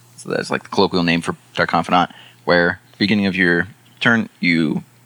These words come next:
get the card from the top of your deck and you lose life equal to that card's converted mana cost. Uh, Yuriko, uh, has, whenever a ninja you control deals combat damage to a player,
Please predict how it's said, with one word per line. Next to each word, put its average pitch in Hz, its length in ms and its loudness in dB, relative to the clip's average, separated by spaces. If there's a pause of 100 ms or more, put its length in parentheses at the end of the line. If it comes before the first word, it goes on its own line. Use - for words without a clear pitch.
(220)
get 101 140 -2
the - 60 -6
card 87 220 0
from 73 80 -12
the 73 40 -10
top - 160 0
of - 40 -12
your - 100 -6
deck 82 220 0
and 78 60 -8
you 80 80 -4
lose - 180 -4
life 76 240 -4
equal - 280 -6
to - 160 -10
that - 160 0
card's - 340 -4
converted - 300 -6
mana 104 160 2
cost. 101 260 0 (500)
Uh, 71 200 2 (160)
Yuriko, 107 600 2 (420)
uh, 85 400 2 (100)
has, 90 400 0 (180)
whenever 104 300 2
a 104 160 0
ninja 95 320 0
you 101 160 2
control 92 560 0
deals 80 220 -2
combat 117 520 0
damage 101 380 -2
to - 140 -2
a 82 60 -2
player, 107 400 0